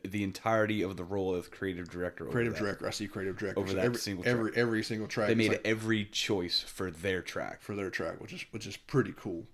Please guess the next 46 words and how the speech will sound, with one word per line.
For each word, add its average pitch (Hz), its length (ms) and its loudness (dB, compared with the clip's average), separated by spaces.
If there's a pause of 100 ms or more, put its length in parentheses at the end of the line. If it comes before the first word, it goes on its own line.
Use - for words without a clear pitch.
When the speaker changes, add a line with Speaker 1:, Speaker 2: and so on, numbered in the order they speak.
(220)
Speaker 2:
I - 40 -20
feel 101 160 -4
like, 92 240 -4
uh, 87 240 -8 (340)
a - 40 -14
concept. 110 420 0
That's 110 120 -4
what 98 100 -2
I 90 40 -8
couldn't - 160 -8
think 95 120 -6
of. 98 60 -4
It's - 80 -10
a 107 40 -8
concept 113 520 -4
album, 98 360 -4 (480)
which 117 100 -4
I've 120 80 0
never 135 120 4
seen 127 120 2
an-, 110 80 0
another 107 420 0
band 104 320 0
do 120 220 4
an - 80 0
album 107 300 0
like 107 180 -2
this 107 260 -2
where 101 240 -4 (440)
it's, - 340 -6
e-, 107 180 0
you 104 160 -2
know, 98 60 -2
every 104 260 -2
al-, 101 180 0
every 101 180 -4
track 101 280 -2
is 98 100 -8
singly 104 340 -6
focused 104 380 -4
on 101 100 -4
a, 95 40 -6
on 104 160 -4
a 98 100 -4
particular 101 640 -2
person. 101 540 -4